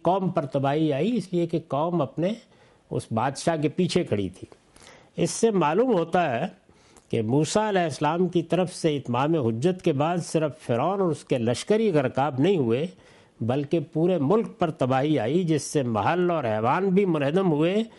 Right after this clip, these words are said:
اور ہر قسم کے باغات بھی اجڑ گئے۔ تاہم اس قوم کو استیصال کی سزا نہیں دی گئی، اس لیے کہ براہ راست اتمام حجت اور بات کرنے کا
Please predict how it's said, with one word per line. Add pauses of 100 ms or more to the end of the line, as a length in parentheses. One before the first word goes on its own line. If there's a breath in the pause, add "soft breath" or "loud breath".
(240 loud breath)
اور
ہر (100)
قسم
کے
باغات
بھی
اجڑ
گئے۔ (500 soft breath)
تاہم (400 soft breath)
اس
قوم
کو
استیصال (100)
کی
سزا
نہیں
دی
گئی، (480 soft breath)
اس
لیے
کہ
براہ
راست
اتمام
حجت
اور
بات
کرنے
کا